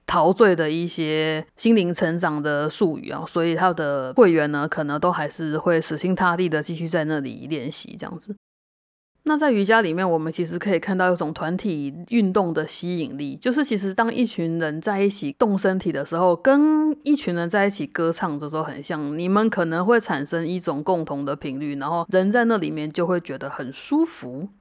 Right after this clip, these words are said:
所以其实这跟你一群人一起在教会里面听牧师布道，然后在一起唱个圣歌呢，是完全一样的道理。就是有一群人，他们在一个共同信仰的价值观里面过得很愉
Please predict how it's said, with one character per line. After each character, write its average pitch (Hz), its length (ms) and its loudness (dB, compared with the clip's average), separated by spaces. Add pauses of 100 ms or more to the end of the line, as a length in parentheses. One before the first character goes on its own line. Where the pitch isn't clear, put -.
(220)
所 277 160 4
以 294 60 4
其 233 120 4
实 220 100 2
这 240 120 6
跟 233 180 6
你 156 240 0
一 185 160 -2
群 185 200 0
人 165 160 0
一 190 40 2
起 156 200 -8
在 175 140 0
教 175 180 2
会 180 160 4
里 139 80 -2
面 160 200 -4
听 170 500 -2
牧 196 180 2
师 185 200 0
布 165 280 2
道， 156 240 0
然 139 100 -4
后 170 140 0
在 170 180 0
一 175 60 0
起 156 100 -6
唱 175 220 -4
个 156 100 -4
圣 165 240 -2
歌 160 160 -2
呢， 156 140 -4
是 262 140 2
完 170 300 2
全 170 220 -2
一 139 80 -2
样 151 160 -2
的 139 120 -6
道 - 300 -6
理。 - 180 -16
就 247 100 6
是 247 220 2
有 175 180 4
一 190 60 6
群 196 160 -2
人， 160 180 -2
他 185 160 0
们 170 200 -2
在 160 200 -2
一 156 60 -4
个 156 120 -4
共 185 220 -2
同 156 200 -6
信 190 160 -4
仰 147 140 -4
的 135 120 -8
价 160 200 -4
值 147 160 -12
观 139 300 -6
里 - 100 -12
面 135 200 -10
过 147 160 -6
得 - 120 -12
很 120 80 -12
愉 - 160 -20